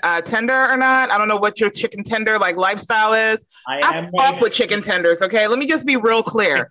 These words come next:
Speaker 2: <laughs>
Speaker 1: A chicken tender? What? That's a boneless piece of chicken breast, properly breaded, deep fried, and then get it into my gullet. Now, if you wanna significantly step your game up, let that, uh,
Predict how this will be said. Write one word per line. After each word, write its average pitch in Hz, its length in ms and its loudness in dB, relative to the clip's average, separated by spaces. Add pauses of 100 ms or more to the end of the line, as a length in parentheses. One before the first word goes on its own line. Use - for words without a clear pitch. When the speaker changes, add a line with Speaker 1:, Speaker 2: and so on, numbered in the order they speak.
Speaker 2:
<laughs> 151 320 -6
Speaker 1:
A 226 80 0
chicken 320 460 -2
tender? 277 400 0 (580)
What? 466 460 0
That's - 260 0
a 277 40 0
boneless 330 600 0 (320)
piece 320 340 0 (200)
of 220 100 -2
chicken 349 500 -2
breast, 175 400 0 (300)
properly 370 760 2
breaded, 170 540 2 (300)
deep 330 320 0
fried, 190 560 0
and 240 120 0
then 226 180 -2
get 277 140 2
it 294 100 0
into 262 220 -2
my 220 120 2
gullet. 202 380 0
Now, 214 400 0 (220)
if 214 80 -2
you 320 100 2
wanna 311 240 2
significantly 247 800 0
step 233 300 -6
your 196 140 0
game 185 280 -2
up, 220 240 0 (380)
let 254 320 -2
that, 339 300 0 (100)
uh, 165 460 2